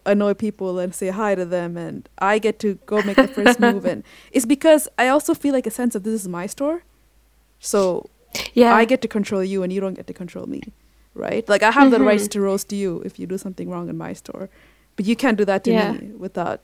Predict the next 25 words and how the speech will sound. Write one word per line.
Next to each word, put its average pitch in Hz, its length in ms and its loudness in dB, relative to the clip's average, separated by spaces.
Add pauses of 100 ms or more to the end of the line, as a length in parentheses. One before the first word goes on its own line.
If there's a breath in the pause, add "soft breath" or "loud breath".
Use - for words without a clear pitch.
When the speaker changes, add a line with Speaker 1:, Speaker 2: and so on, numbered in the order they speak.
Speaker 1:
me 190 280 -4
saying 180 240 -6
something 175 240 -6
back 175 140 0
Speaker 2:
Uh-huh. 214 200 -2
Speaker 1:
to 175 60 -4
you - 240 -8 (160)
in 185 120 -4
a 185 60 -4
store. - 460 -2 (240 soft breath)
Speaker 2:
It's 294 100 0
like, 440 120 4 (440)
Speaker 1:
And 214 120 2
I 220 40 4
don't 233 160 4
have 247 160 4
Speaker 2:
it's 247 60 6
Speaker 1:
that 220 100 10
Speaker 2:
like 208 80 2
you 214 80 8
have 214 140 6
Speaker 1:
authority 202 100 4
in 208 160 4
Speaker 2:
backup. 196 160 2
Speaker 1:
real - 60 -6